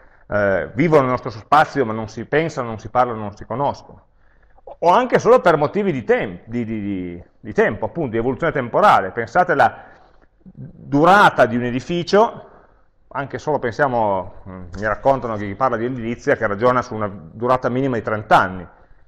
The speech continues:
per l'edificio. Rispetto alla tecnologia, trenta anni significa almeno sei generazioni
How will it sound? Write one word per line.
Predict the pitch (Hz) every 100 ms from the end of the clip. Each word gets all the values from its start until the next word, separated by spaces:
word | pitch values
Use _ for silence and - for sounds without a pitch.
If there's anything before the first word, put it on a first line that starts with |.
| _
per | - 117
l'edificio. | 107 95 98 82 - - _ _ -
Rispetto | 113 - 202 -
alla | 147
tecnologia, | 135 139 165 147 175 202 202 - - - _
trenta | 123 139 147 247
anni | 190 202 135
significa | 104 120 139 135 127 101 87 -
almeno | 113 127 143
sei | 139 135
generazioni | 120 120 110 - 220 160 95